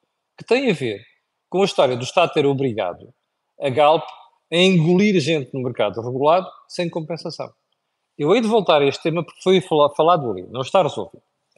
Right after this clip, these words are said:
O segundo tema foi um alerta das energéticas para o governo. Então vamos lá fazer um bocado de história. Há umas duas semanas eu contei-lhe aqui que tinha havido um leilão de renováveis no Reino Unido que tinha corrido mal. Eu chamei renováveis na totalidade.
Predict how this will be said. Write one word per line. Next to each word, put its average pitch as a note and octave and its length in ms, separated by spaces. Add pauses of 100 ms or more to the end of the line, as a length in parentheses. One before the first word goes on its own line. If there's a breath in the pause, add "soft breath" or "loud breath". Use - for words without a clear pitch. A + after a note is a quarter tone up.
(280)
O G3 120
segundo B3+ 380
tema A2+ 300
foi F#3 180
um G#3 100
alerta G#2+ 380
das A#2+ 180
energéticas A#2 800
para D#3+ 160
o D#3+ 40
governo. D#3 460 (580)
Então F3+ 280
vamos D#3 220
lá C#3+ 140
fazer C3 180
um C3+ 40
bocado A#2 200
de - 60
história. - 240 (500 soft breath)
Há F#3+ 80
umas A3+ 200
duas C3 220
semanas G#2 420
eu D3+ 100
contei-lhe C3 360
aqui G2+ 280
que - 460
tinha G3+ 160
havido B2 260
um C#3+ 80
leilão B2+ 340
de A#2 60
renováveis A2+ 540
no A#2+ 120
Reino G#2 240
Unido C3 220
que - 60
tinha C3+ 140
corrido C#3+ 260
mal. C3 240 (600 loud breath)
Eu F3+ 280 (280)
chamei F3+ 400
renováveis C#3+ 600 (140)
na C3 120
totalidade. G#2+ 440